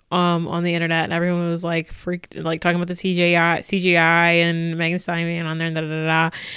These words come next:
But I, I loved, like, one of my favorite things, like, okay,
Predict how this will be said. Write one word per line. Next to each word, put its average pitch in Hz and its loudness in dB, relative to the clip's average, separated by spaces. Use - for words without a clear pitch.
But 214 6
I, 208 4
I 185 2
loved, 170 2
like, 196 2
one 180 2
of 196 0
my 247 0
favorite 175 -2
things, 85 -10
like, - 0
okay, - -6